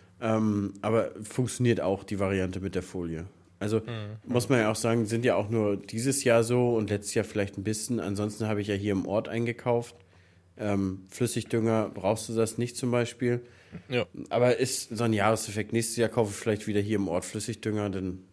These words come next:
Speaker 1: hat
Speaker 2: Mhm.
Speaker 1: sich, hat sich das erledigt. Aber tatsächlich, ja, das ist so, diese Schu-, Schubböden kosten mehr Geld.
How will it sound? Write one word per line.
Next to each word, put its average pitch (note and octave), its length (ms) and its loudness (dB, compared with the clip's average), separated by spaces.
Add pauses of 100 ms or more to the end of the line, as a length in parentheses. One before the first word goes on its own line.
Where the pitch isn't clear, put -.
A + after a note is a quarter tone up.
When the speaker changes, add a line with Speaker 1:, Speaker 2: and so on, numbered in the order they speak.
(680)
Speaker 1:
hat G#2 140 -6
Speaker 2:
Mhm. F2 40 -8
Speaker 1:
sich, F#2 240 -8
hat G#2 140 -4
sich F#2+ 100 -8
das - 220 -6
erledigt. E2+ 360 -6
Aber A#2 200 0
tatsächlich, C3 500 -4
ja, B2 160 4
das A2 180 -4
ist A#2 140 -8
so, A#2+ 100 -6
diese G#2 220 -4
Schu-, B2 220 -6
Schubböden B2+ 560 0
kosten G#2+ 340 -4
mehr F#2 160 0
Geld. D#2 300 -6